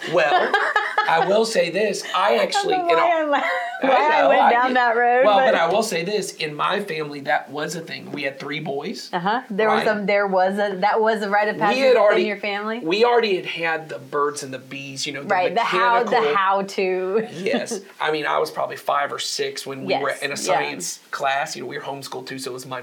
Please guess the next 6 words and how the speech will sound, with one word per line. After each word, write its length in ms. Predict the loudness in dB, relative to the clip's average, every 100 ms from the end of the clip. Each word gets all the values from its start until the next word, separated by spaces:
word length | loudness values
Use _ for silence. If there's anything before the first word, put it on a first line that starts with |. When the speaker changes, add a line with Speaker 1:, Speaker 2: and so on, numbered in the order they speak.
| -10
Speaker 1:
mom, 400 | -8 -8 -10 -16 -18 -12 -4
Speaker 2:
Uh-huh. 260 | -2 -2 -4 -10 -18 -12
Speaker 1:
you 120 | -8
know, 140 | -8
teaching 500 | -8 -8 -6 -6 -6 -6
us 240 | -6